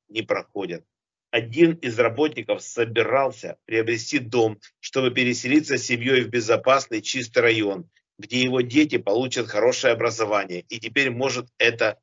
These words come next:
сделать. Другой работник нанял помощницу для престарелой матери. В ресторан на другой стороне улицы продолжают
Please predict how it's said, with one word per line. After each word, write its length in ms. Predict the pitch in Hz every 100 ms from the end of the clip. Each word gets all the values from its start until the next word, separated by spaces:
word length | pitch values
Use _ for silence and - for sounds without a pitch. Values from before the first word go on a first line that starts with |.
| _ _ _ _ _ _ _ _ _ _
сделать. 840 | - - - - 131 113 98 - _ _ _ _ _ _ _ _ _ _ _ _ _ _ _ _ -
Другой 380 | 123 113 156
работник 480 | 165 151 127 110 - _
нанял 560 | 107 120 135 143 147 - -
помощницу 800 | 127 120 120 113 110 - 113 - _ -
для 220 | 107 123
престарелой 720 | 123 113 - 123 139 135 131
матери. 580 | 117 107 98 - 92 90 _ _ _ _ _ _
В 40 |
ресторан 480 | 123 123 - 139 156
на 140 | 147 123
другой 400 | 120 117 139 -
стороне 340 | 135 123 127
улицы 400 | 135 147 123 120
продолжают 720 | 113 110 110 104 131 135 120